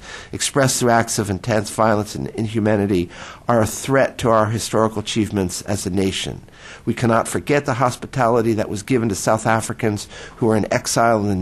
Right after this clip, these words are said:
neighboring countries and the rest of the continent during the days of apartheid." And he goes on. It's, it's a, it's a, you know, when you compare this statement and this response against some other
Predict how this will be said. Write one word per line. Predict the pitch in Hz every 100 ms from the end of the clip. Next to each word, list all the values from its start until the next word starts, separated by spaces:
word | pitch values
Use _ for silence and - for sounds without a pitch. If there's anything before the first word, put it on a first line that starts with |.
| 117
neighboring | 117 117
countries | 117 113 - 110 104
and | 104
the | 95
rest | 104 110 110 - - - -
of | 85
the | 101
continent | - 127 78 107 -
during | 110 101
the |
days | 90 113 107 -
of | 98
apartheid." | 98 107 101 101 98 90 - - - - - - - - -
And | 117
he |
goes | 113 120 117
on. | 120 117 101 110
It's, | 117 -
it's | - -
a, | 156 -
it's | 147 131
a, | 147 131 - - - - -
you | 147
know, | 135 95 95
when | 139 147
you | 156
compare | 170 147 170 143
this | 127 190
statement | - 131 110 101 78 - -
and | 110 113
this | 165 -
response | 135 - 120 101 87 - - - - - -
against | 110 107 120 117 110 - - - - - - -
some | - 127 127
other | 156 135